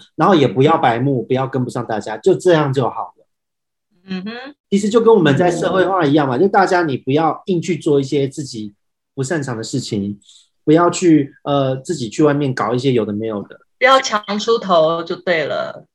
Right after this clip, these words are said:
Speaker 1: 对。
Speaker 2: 然后不要故意去显示自己的特别，标新立异。
Speaker 1: 对，在里面没有什么标新立异，里面大家一句，第一件事剃头就是让你大家就知道你们每个人都是一样的。
Speaker 2: 嗯。
Speaker 1: 对，反而一般兵哦，陆军、海军、空军、海陆、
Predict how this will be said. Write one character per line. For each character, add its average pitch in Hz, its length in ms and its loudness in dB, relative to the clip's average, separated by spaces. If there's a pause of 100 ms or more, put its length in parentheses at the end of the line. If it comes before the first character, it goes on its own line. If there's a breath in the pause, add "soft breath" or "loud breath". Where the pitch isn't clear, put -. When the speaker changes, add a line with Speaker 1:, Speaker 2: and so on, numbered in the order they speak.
(140)
Speaker 1:
对。 170 140 6
Speaker 2:
然 156 80 6
后 208 160 4
不 196 160 -6
要 214 260 6
故 226 240 0
意 214 220 -2
去 196 540 -4
显 170 340 -4
示 208 180 -6
自 190 180 -10
己 165 160 -8
的 139 120 0
特 180 300 0
别， 95 440 -10
标 196 160 6
新 196 240 -2
立 190 100 -2
异。 165 400 -12 (240)
Speaker 1:
对， 151 280 6
在 240 160 0
里 190 100 2
面 202 160 2
没 190 80 4
有 185 140 4
什 185 120 -8
么 123 80 -2
标 143 220 -4
新 139 240 -6
立 139 80 -2
异， 131 180 -4
里 120 120 -8
面 185 180 -4
大 185 140 -2
家 175 160 0
一 151 60 0
句， 156 180 -4
第 156 120 -4
一 151 40 -6
件 156 120 -2
事 151 120 -16
剃 - 180 -10
头 131 140 -2
就 127 100 -4
是 135 80 -2
让 131 180 0
你 104 60 -6
大 113 120 -4
家 117 100 -2
就 117 160 -6
知 123 160 -4
道 117 120 -2
你 113 60 -6
们 110 140 -4
每 107 160 -4
个 104 80 -4
人 101 80 -4
都 113 100 0
是 110 160 -8
一 104 140 -4
样 104 280 -4
的。 - 180 -18 (840)
Speaker 2:
嗯。 160 280 -14
Speaker 1:
对， 131 180 0
反 156 260 2
而 175 460 6
一 240 100 -2
般 196 260 2
兵 196 180 4
哦， 170 200 2
陆 208 180 2
军、 185 320 -2
海 139 220 -4
军、 170 280 -6
空 165 300 -2
军、 160 320 0
海 120 200 -4
陆、 135 260 2